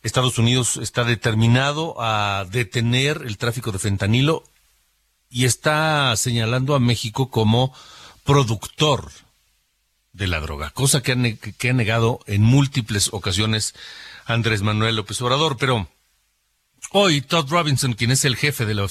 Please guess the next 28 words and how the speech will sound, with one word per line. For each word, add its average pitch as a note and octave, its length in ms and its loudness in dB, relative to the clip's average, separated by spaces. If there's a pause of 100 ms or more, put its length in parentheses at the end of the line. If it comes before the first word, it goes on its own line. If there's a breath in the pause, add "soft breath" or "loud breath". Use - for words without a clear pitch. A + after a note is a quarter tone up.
de, G2 300 -4 (420 loud breath)
de G2 160 0
la, G#2 220 0
de F#2+ 200 -6
la E2+ 320 -6 (120)
oficina, G2+ 760 2 (540 soft breath)
eh, F2 720 -2 (1120)
que A2+ 120 -6
estudia B2+ 280 2
estos G#2 220 0
temas A2+ 320 2
allá F#2 160 0
en, G#2+ 160 -2
en, G2 180 -2
en F2 260 -6
el D#2+ 100 -8
Departamento G2+ 480 0
de A2+ 60 2
Estado, G#2+ 360 -2 (600 soft breath)
dijo E3+ 220 2
que D#3+ 120 0
el C3+ 60 0
fentanilo C#3+ 800 2
sí - 160 0
se D#3 160 0
fabrica B2 320 0
en A2+ 100 4
México. - 440 -2